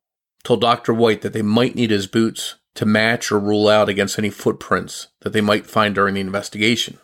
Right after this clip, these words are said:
As it turned out, Doctor White wasn't the only medically trained person who tried to offer help. A nurse who was walking by the store, who also happened to work at Reed City Hospital, saw the commotion and ran into the store to help.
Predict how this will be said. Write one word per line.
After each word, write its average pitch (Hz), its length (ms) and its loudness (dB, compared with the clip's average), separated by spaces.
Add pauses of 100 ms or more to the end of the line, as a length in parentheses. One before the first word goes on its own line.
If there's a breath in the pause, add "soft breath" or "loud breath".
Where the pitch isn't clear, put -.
(440)
As 127 140 2
it 127 100 0
turned 135 280 4
out, 120 380 2 (380)
Doctor 123 300 2
White 127 300 4
wasn't 117 340 2
the 107 140 -2
only 117 340 0
medically 107 460 -2
trained 101 340 -2
person 123 460 0
who 104 100 -8
tried 104 300 2
to 92 60 0
offer 101 300 0
help. - 300 0 (580)
A 117 80 2
nurse 135 360 4
who 135 100 0
was 110 160 0
walking 110 340 2
by 104 140 4
the 95 100 -2
store, 107 540 -4 (460)
who 127 100 4
also 135 320 4
happened 117 300 -2
to 110 80 0
work 110 240 2
at - 120 -2
Reed 110 200 0
City 98 220 -6
Hospital, 123 640 -2 (400)
saw 123 300 2
the 107 80 0
commotion 113 680 -2 (440)
and 104 160 0
ran 110 220 4
into 101 180 -4
the 98 100 -6
store 104 280 -2
to 85 60 -4
help. 110 300 -2